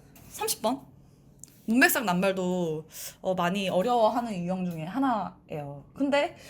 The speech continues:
정답률이 그렇게 낮-, 그렇게 막 어려워-, 어렵진 않았습니다. 예, 오십이 프로에 해당하고, 이거 앞에 것도 오십이 프로라서 그렇게, 어, 많이 틀리진 않았어요. 절반 정도의 학생들이 자, 어려움 없이 잘 풀었던 문제니까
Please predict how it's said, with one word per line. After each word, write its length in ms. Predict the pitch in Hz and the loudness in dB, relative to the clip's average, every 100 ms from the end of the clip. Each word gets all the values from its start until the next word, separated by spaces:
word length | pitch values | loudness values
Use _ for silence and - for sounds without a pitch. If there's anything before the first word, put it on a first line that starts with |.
| - | -14
정답률이 500 | - 247 294 320 302 | -2 2 2 2 0
그렇게 680 | 262 - - 220 220 202 160 | 0 -2 -2 0 2 2 0
낮-, 260 | 165 175 - - - - - | 0 -2 -4 -20 -20 -20 -8
그렇게 240 | 269 269 | -2 2
막 100 | 214 | 4
어려워-, 540 | 170 214 294 277 277 - | 6 8 8 6 4 -2
어렵진 360 | 202 226 254 247 | 0 0 -2 -4
않았습니다. 640 | 156 165 - 151 147 - - | -4 -6 -10 -12 -12 -14 -6
예, 80 | 185 | -2
오십이 420 | 185 - 247 185 | -2 -2 -4 -6
프로에 380 | - 254 226 220 | -4 0 2 0
해당하고, 460 | 233 214 170 214 | 0 0 0 -2
이거 120 | 180 - | 2 0
앞에 160 | - | 2
것도 200 | 262 - | -2 0
오십이 280 | 170 196 185 | -2 -2 -6
프로라서 600 | - 196 175 165 160 160 | -2 0 2 0 -6 -6
그렇게, 400 | 175 175 180 165 - - - - | -6 -8 -6 -8 -8 -12 -12 -10
어, 140 | - 180 | -2 0
많이 240 | 175 214 | 2 0
틀리진 380 | 226 320 269 262 | 0 0 2 2
않았어요. 440 | 147 165 - - - - - - - - - - | 2 -2 -4 -6 -8 -16 -20 -20 -20 -20 -20 -6
절반 380 | 220 202 262 269 | 0 4 4 4
정도의 280 | 254 233 | 0 -2
학생들이 640 | 254 262 240 220 220 226 - - - | -2 -2 -4 -4 -4 -6 -10 -20 -14
자, 160 | - 180 | -2 4
어려움 280 | 196 220 | 4 4
없이 180 | 190 180 | 0 -6
잘 180 | - 180 | -8 -6
풀었던 320 | 226 302 240 | -2 -2 0
문제니까 680 | 175 180 175 175 147 160 147 | -2 -2 -4 -4 -4 -4 -8